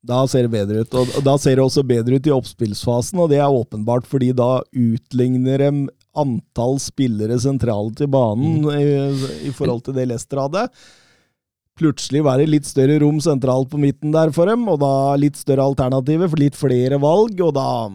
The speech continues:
Speaker 1: da, da gikk det bedre også.
Speaker 2: Ja, og den, eh, skal jeg bare skyte inn den redningen til Lloris mot,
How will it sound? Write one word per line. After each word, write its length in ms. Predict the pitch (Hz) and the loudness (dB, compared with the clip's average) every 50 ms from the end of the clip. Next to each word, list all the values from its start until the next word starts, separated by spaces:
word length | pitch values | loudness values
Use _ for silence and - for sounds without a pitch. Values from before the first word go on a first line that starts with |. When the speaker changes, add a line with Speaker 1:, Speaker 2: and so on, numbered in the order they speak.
| 95 71 65 76 87 104 110 90 85 | -14 -20 -20 -20 -20 -20 -20 -18 -16
Speaker 1:
da, 220 | 87 139 127 117 113 | -10 -8 -6 -4 -4
da 160 | 120 110 113 120 | -4 -4 -4 -4
gikk 200 | 120 107 - - - | -4 -6 -8 -6 -6
det 120 | 127 117 | -6 -6
bedre 340 | 107 95 92 95 101 107 113 | -6 -8 -10 -6 -4 -4 -4
også. 100 | - - - _ | -6 -8 -18 _
Speaker 2:
Ja, 160 | - - - - | -20 -18 -8 -2
og 80 | - 120 | 0 2
den, 140 | 120 127 - | 2 2 2
eh, 180 | 131 127 110 117 117 120 110 113 110 | 0 0 0 2 0 0 0 0 -2
skal 160 | - - 113 | 0 0 2
jeg 40 | 107 | 2
bare 140 | 107 113 - | 2 2 4
skyte 220 | 117 101 - - | 2 2 2 2
inn 80 | 110 117 | 2 2
den 120 | 113 113 | 4 2
redningen 440 | 123 117 - 104 92 107 101 104 98 | 0 0 -2 -4 -2 -2 -2 -2 0
til 720 | - 110 107 107 107 107 107 107 107 107 107 107 107 107 | 2 2 4 4 4 4 4 4 4 4 4 4 4 4
Lloris 480 | 113 110 110 107 107 107 117 127 - - - | 4 4 4 2 2 0 0 -2 -4 -4 0
mot, 280 | 117 113 113 110 - | 2 4 4 2 0